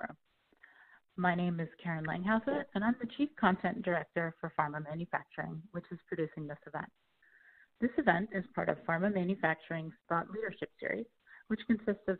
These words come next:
several editorial-driven webinars on important industry topics throughout the year. Today we're going to talk about clean rooms.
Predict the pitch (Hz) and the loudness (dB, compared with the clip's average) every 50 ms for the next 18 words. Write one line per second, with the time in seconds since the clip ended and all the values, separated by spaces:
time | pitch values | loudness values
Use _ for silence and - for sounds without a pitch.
0 | - - 180 180 185 220 240 247 - 175 175 175 202 196 - 165 156 160 175 202 | 0 4 4 4 4 4 2 2 4 2 2 2 0 -2 0 -2 0 0 0 0
1 | 196 - 165 175 190 196 180 160 156 151 156 147 147 151 156 160 - _ - 165 | 0 0 0 0 0 0 0 -2 -2 -2 -4 -4 -4 -4 -4 -6 -8 _ -6 -6
2 | 160 151 156 - - 165 160 175 190 - 180 175 - - - - 233 220 220 - | -6 -6 -6 -4 -2 -2 0 0 -2 -2 -4 -6 -8 -8 -6 -2 -2 -2 0 0
3 | 151 143 - - 156 - - _ - 151 147 139 - - 156 160 175 165 - - | -2 -2 0 -2 -6 -6 -8 _ -4 -2 -2 -2 -4 -8 -6 -2 0 -2 -2 -2
4 | _ _ _ _ _ _ _ _ _ _ _ _ _ _ _ _ _ _ _ _ | _ _ _ _ _ _ _ _ _ _ _ _ _ _ _ _ _ _ _ _
5 | _ - _ _ _ _ _ _ _ - - 254 294 320 339 285 262 240 226 208 | _ -20 _ _ _ _ _ _ _ -2 4 6 6 8 8 10 10 10 10 10
6 | 208 - 180 165 - - 156 156 156 - - - 190 175 151 - 175 - | 6 4 0 -2 -2 -2 -4 -6 -6 -6 -2 -2 0 0 0 -4 -8 -10